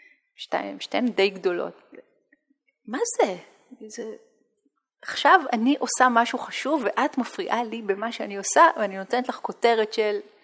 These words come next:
נודניקית. <laughs> נידי. ואני מנסה לחנך אותה, אני מנסה להגיד לה, אני עושה זה,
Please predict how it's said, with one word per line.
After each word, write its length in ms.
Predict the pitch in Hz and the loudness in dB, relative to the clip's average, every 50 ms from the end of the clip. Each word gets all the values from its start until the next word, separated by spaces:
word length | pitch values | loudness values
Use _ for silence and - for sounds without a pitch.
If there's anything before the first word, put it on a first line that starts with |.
| _ _ _ _ _ _ _ _ _ _ _ - | _ _ _ _ _ _ _ _ _ _ _ -6
נודניקית. 560 | 214 220 202 185 180 - - - - _ - _ - - - - - 214 - _ _ _ _ _ _ | -6 -6 -6 -6 -10 -14 -14 -16 -18 _ -20 _ -20 -20 -20 -20 -18 -20 -20 _ _ _ _ _ _
<laughs> 760 | _ _ _ - 277 233 - - - - - - _ _ - | _ _ _ -16 -16 -16 -16 -18 -20 -20 -20 -20 _ _ -4
נידי. 480 | 220 226 233 226 170 170 143 120 - _ _ _ _ _ _ - | -2 0 0 0 -2 -6 -10 -12 -12 _ _ _ _ _ _ -6
ואני 140 | - 170 180 | -4 -4 -4
מנסה 500 | 175 175 170 - - 190 180 175 175 170 | -4 -4 0 2 4 6 8 8 8 8
לחנך 440 | 170 175 - - 196 226 302 - - | 6 2 -2 -2 2 2 2 2 0
אותה, 280 | 320 - - - - - - - - - | -4 -2 0 0 0 0 0 -6 -12 -20
אני 80 | - - | -20 -18
מנסה 240 | 175 - - 170 165 | -12 -6 -2 0 2
להגיד 480 | 165 165 175 175 - 220 254 285 247 | 2 2 2 0 -2 0 0 0 0
לה, 300 | 254 233 202 180 170 165 | 2 2 2 4 2 2
אני 80 | 160 165 | 0 -4
עושה 200 | 170 - - 156 - | -8 -12 -14 -12 -10
זה, 360 | 185 - - 214 254 269 233 | -8 -4 0 2 2 2 2